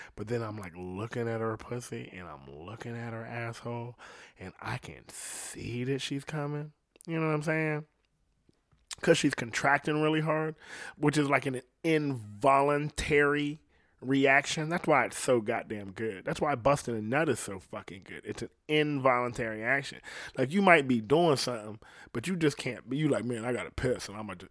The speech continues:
and you just go piss, but you just can't bust a nut. Like, a motherfucker's just walking around, just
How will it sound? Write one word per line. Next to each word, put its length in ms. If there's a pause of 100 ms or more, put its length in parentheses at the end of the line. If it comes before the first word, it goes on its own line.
(100)
and 160
you 80
just 220
go 140
piss, 360
but 160
you 80
just 180
can't 600
bust 320
a 40
nut. 380 (920)
Like, 180
a 40
motherfucker's 580
just 240
walking 460
around, 640
just 140